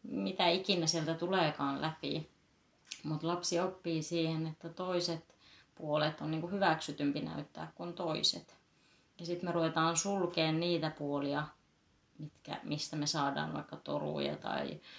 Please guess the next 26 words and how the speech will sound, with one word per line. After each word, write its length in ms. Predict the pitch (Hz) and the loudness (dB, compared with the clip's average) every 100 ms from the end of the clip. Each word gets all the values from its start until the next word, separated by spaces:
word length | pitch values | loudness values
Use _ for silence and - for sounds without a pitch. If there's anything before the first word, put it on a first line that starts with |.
| - - - - _ _ | -18 -18 -20 -20 _ _
milloin 200 | 156 151 | -2 2
me 100 | 147 | 2
koetaan, 400 | 151 147 147 147 | 4 2 2 0
että 100 | 151 | -2
meitä 220 | 143 147 | -2 -2
ei 120 | 151 151 | -2 -2
hyväksytä. 680 | 143 147 160 - - - 156 - _ _ _ _ _ - | 0 0 0 -6 -12 -6 -8 -8 _ _ _ _ _ -4
Ja 80 | |
me 120 | 151 151 | -2 0
aletaan 540 | 151 151 143 147 156 | 0 0 2 2 4
näyttää 480 | 165 160 160 147 147 | 4 2 0 0 2
ne 200 | 156 175 | 2 0
puolet, 640 | 175 147 147 - 156 - _ | -2 -4 -2 -2 -4 -8 _
milloin 260 | 131 143 143 | -6 -2 0
me 80 | 147 | 2
saadaan 600 | 160 147 147 151 151 147 | 2 4 4 4 2 0
huomioon 600 | 143 156 78 - 147 151 | -4 -4 -4 -2 -2 -2
ja 80 | - | -2
rakkautta 760 | - - - - 160 - - | -6 -10 -10 -8 -8 -10 -8
ja 220 | - 113 156 - _ _ _ _ - | -4 -4 -6 -14 _ _ _ _ -10
myötätuntoa. 840 | 147 147 160 156 151 151 156 170 - _ _ _ _ _ _ - | -8 -6 -8 -6 -6 -6 -6 -6 -8 _ _ _ _ _ _ -10
Ja 80 | 175 | -2
se 120 | 202 | 2
on 160 | 214 165 | 4 4
tavallaan 360 | 156 156 | 2 2
se 80 | 160 | 0